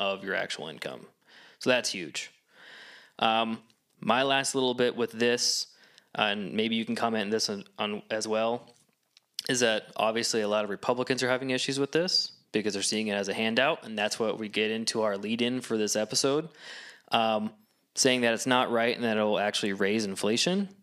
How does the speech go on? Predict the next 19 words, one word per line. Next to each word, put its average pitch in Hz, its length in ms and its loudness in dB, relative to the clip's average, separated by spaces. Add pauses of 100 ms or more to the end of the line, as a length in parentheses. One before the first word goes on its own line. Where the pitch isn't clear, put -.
(760)
However, 139 760 2 (720)
it 127 80 6
has 127 160 0
come 156 220 2
to 165 140 2
light 113 340 2
that 120 200 2
several, 147 800 2
uh, 127 40 2
Republican 127 460 2
officials, 110 680 2
especially - 580 0
ones 107 300 0
that 104 100 2
are 104 160 0
currently 104 500 -4
serving 104 480 0
in 98 160 -2
our 95 400 -2